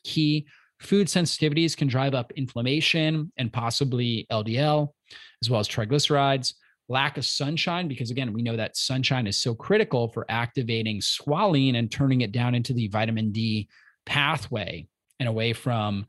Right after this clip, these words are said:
cholesterol buildup pathway. Um, poor sleep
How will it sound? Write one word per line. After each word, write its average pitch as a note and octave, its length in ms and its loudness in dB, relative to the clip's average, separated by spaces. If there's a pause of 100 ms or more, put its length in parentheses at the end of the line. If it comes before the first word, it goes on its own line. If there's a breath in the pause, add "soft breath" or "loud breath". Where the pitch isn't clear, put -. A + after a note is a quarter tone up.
(300 soft breath)
cholesterol C#3 520 2
buildup G2+ 400 -4
pathway. - 560 -6 (1000)
Um, A2+ 500 0
poor F3+ 180 6
sleep F3 380 2